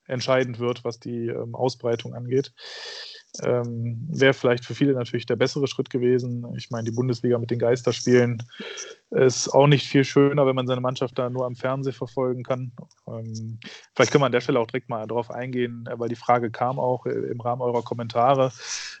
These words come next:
ähm, warum eigentlich keine Geisterspiele beim Eishockey? Man hat's natürlich auch schon mehrfach gelesen. Das ist eigentlich ganz einfach erklärt. Das liegt an der finanziellen Situation im Fußball mit den Fernsehgeldern et cetera. Lässt sich das noch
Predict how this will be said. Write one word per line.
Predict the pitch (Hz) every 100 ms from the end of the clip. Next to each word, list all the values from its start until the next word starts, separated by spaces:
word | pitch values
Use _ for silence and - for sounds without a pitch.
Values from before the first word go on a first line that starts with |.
| -
ähm, | 127 127 123
warum | 120 131
eigentlich | 131 123 -
keine | 127 120
Geisterspiele | 117 147 - - 160 139
beim | 123
Eishockey? | - 135 147 147 - 143 151 - - - - - -
Man | 120
hat's | 123 -
natürlich | 147 139
auch | 127
schon | 131
mehrfach | 127 131 135 -
gelesen. | 110 120 131
Das | 120
ist | 131
eigentlich | 135 131 135
ganz | 120
einfach | - 123 - 123
erklärt. | 110 - 123 123
Das | 120 - -
liegt | 123 123
an | 113
der | 113
finanziellen | - 120 117 113 110
Situation | 117 113 113 - 123 117
im |
Fußball | 101 131 - 117
mit | 117
den | 120
Fernsehgeldern | 113 123 127 127 120 123 120
et | 113
cetera. | - 131 131 123 120 - - - - _
Lässt | - 131 -
sich | 143 113
das | 127
noch | 135